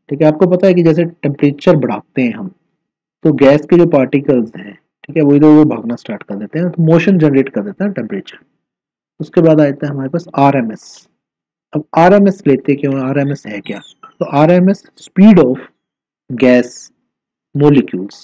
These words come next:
ठीक है, तो Molecules मैंने बता ही दिया आपको, मोल-, gas के क्या होंगे? Molecules होंगे। अब उनकी जो मैंने बताया था टेम्परेचर बढ़ाने से क्या होता है, इधर उधर भागते हैं,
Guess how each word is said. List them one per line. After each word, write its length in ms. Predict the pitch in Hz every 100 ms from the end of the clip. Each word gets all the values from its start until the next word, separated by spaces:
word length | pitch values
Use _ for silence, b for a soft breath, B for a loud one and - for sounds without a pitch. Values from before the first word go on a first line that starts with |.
| _
ठीक 160 | 135 131
है, 100 | 113
तो 220 | - -
Molecules 440 | 120 135 151 165 160
मैंने 140 | 165
बता 140 | 156 170
ही 80 | 165
दिया 180 | 165
आपको, 280 | 143 - 131 139
मोल-, 220 | 131 123
gas 300 | 123 131 -
के 100 | 160
क्या 160 | 170
होंगे? 180 | 160 170
Molecules 540 | 165 147 190 - 170 147
होंगे। 200 | 135 135 b b b _
अब 120 | 170 185
उनकी 300 | 196 208 220
जो 160 | 208
मैंने 200 | 196 180
बताया 240 | 170 165 180
था 60 |
टेम्परेचर 400 | 180 160 147 151
बढ़ाने 300 | 160 143 139
से 100 | -
क्या 140 | 147 156
होता 140 | 254
है, 60 | 185
इधर 180 | 151 160
उधर 100 | 160
भागते 440 | 101 87 _ -
हैं, 100 | 196